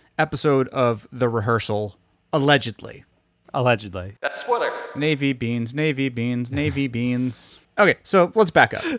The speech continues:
Speaker 2: There's
Speaker 1: So
Speaker 2: a lot to unpack right now. <laughs>
Speaker 1: Rob from Celeb Heights dot com, although he has not made a Nathan Fielder page yet,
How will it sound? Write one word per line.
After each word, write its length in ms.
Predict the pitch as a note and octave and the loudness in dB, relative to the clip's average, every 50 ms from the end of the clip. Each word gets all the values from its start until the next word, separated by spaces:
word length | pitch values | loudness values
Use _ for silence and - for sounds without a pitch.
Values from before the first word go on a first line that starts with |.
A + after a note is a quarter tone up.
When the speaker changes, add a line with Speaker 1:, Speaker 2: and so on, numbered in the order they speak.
| - | 6
Speaker 2:
There's 160 | - A3+ C4+ G#3 | 8 8 10 10
Speaker 1:
So 120 | G3+ G3 F#3 | 8 8 8
Speaker 2:
a 80 | F#3+ | 6
lot 460 | F3 D#3+ D3 C#3 D#3+ E3 D#3+ E3 D#3+ - | 6 6 4 8 10 12 12 12 10 6
to 160 | A3 E3 E3 | 4 4 4
unpack 380 | D#3 C3 - C#3+ C3 B2 G#2 | 2 4 6 6 6 6 4
right 180 | - A#2 A2+ G#2 | 2 0 0 0
now. 380 | G#2+ G#2 G#2 A2 C#3+ D#3+ - C4+ A#3+ A#3+ | -2 0 2 4 4 4 4 0 -10 -16
<laughs> 80 | A3+ E3+ | -12 -4
Speaker 1:
Rob 480 | C#3+ D3 E3 E3 F3+ G#3 B3 C4 B3 B3+ | 2 6 8 10 10 10 8 6 2 0
from 200 | - A#3+ A#3 A3+ | -2 0 0 0
Celeb 320 | G3+ - G#3+ G3 G#3+ G#3+ | 0 0 2 2 2 4
Heights 240 | G3+ G3+ A3 G#3+ - | 4 2 2 2 2
dot 200 | - A3+ A#3 G#3+ | 2 4 4 4
com, 300 | - F3+ C3+ A#2+ A2+ A#2+ | 4 4 4 4 2 0
although 500 | - D3 C#3 C3 B2+ B2 C3 F3 G#3 G#3 | 0 0 0 0 0 4 4 6 6 6
he 180 | F#3+ - G#3 F3 | 4 2 -2 -2
has 400 | - - - D#3 D#3+ E3+ D#3+ - | -2 -2 0 2 2 2 2 0
not 240 | F3 F3 G3+ A3 F#3+ | 0 2 2 2 0
made 520 | C#3 C#3+ D#3 F3+ G3 F#3+ F#3 F3 - - - _ | 0 0 2 2 4 4 4 2 2 -2 -6 _
a 80 | - C#3+ | 0 2
Nathan 380 | C#3+ D3 D3 D3+ - F#3+ F3+ E3 | 4 4 2 2 2 0 -2 0
Fielder 280 | - F#3 F3+ F3+ F3+ | 0 0 2 2 0
page 500 | F3 - - - G3+ G#3+ A#3 A3+ F3+ C#3+ | -2 -2 0 2 4 4 4 4 0 0
yet, 380 | A#2+ A2+ G#2+ G#2 G#2+ A#2 - | 0 2 2 2 2 0 -4